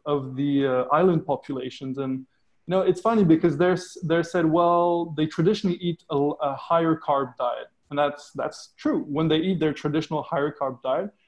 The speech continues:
they're pretty, pretty lean and athletic. And the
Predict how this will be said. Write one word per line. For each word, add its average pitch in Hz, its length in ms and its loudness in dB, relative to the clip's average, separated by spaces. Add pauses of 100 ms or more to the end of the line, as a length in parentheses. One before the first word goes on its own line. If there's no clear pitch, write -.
(160)
they're 196 140 4
pretty, 226 600 0
pretty 208 300 4
lean 180 360 4
and 165 120 2
athletic. 175 580 0
And 156 200 -2
the 151 300 0